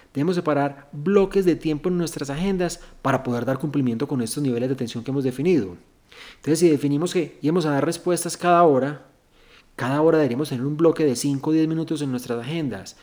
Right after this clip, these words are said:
separado y exclusivo para atender los mensajes de WhatsApp. Entonces, este espaciamiento o estos bloques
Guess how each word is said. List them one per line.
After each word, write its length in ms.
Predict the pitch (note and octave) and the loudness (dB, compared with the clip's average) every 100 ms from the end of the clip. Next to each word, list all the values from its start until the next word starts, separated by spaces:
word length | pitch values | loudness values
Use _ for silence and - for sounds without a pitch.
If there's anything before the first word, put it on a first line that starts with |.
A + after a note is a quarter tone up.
| _ - | _ -10
separado 800 | - D3 - C3+ D#3+ D#3+ E3+ - | -2 -2 0 0 0 0 -2 -2
y 80 | E3 | -2
exclusivo 640 | C#3+ - C#3 F#3+ F3+ B2+ | -2 -2 -4 0 0 0
para 160 | D3 C3 | 0 -2
atender 400 | B2 B2 A#2+ A#2+ | -2 -4 -4 -2
los 120 | C3+ | -2
mensajes 320 | C3 A#2+ A#2+ | -2 -4 -4
de 60 | B2 | -4
WhatsApp. 380 | G#2+ - - - - _ _ _ _ - - - - _ _ - | -6 -6 -10 -10 -18 _ _ _ _ -20 -20 -20 -20 _ _ -10
Entonces, 640 | C#3+ C3 E3 C3+ A#2 - - | -6 -2 0 0 -4 -10 -4
este 360 | E3 F3 F3 G3+ | 0 0 0 -2
espaciamiento 840 | - D#3+ D3 D3+ F3+ E3+ D3+ D3 | 0 -2 0 0 0 0 0 2
o 140 | C#3+ | 4
estos 280 | D#3+ D#3 F3 | 4 2 -4
bloques 460 | F3 G3+ G3+ F#3 | 2 2 2 -2